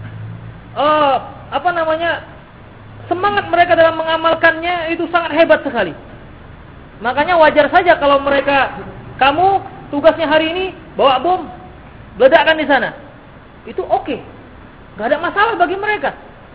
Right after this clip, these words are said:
Karena apa? Karena mereka melihat di bawah sana terlihat surga.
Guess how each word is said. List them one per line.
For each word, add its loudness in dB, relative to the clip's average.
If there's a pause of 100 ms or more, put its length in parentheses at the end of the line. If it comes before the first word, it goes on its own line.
Karena 4
apa? 0
Karena 0
mereka 0
melihat 2 (180)
di -10
bawah 4
sana -2
terlihat 0
surga. -6